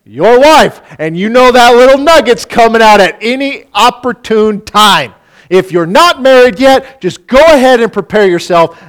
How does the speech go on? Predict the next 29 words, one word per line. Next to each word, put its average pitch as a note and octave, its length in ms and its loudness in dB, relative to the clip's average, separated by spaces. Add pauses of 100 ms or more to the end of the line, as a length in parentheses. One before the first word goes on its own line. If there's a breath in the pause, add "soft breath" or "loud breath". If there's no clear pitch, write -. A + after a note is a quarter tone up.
(140 loud breath)
It's D3+ 200 -10
gonna F3 280 -2
happen. D#3 400 -4 (240 soft breath)
I D#3+ 140 -2
promise G3+ 440 -4
you. F3+ 100 -8 (160 loud breath)
We A#3+ 120 -2
think A#3+ 240 -2
of F#3+ 80 -10
God D4+ 300 2
in G#3+ 60 -2
the G#3+ 80 -6
same A#3+ 300 -2
way. D#4 380 0 (220 loud breath)
We G3+ 100 0
think A3 240 -2
God's D4 260 2
got B3+ 200 -2
this G3 140 -6
great F#4 340 0
big E4 240 -4
filing C#4 440 2
cabinet. C4+ 340 0
The A#3 100 -8
second C#4+ 320 -2
we C4 80 -4
screw B3 280 -4
up, B3+ 160 0
we, A3+ 140 -4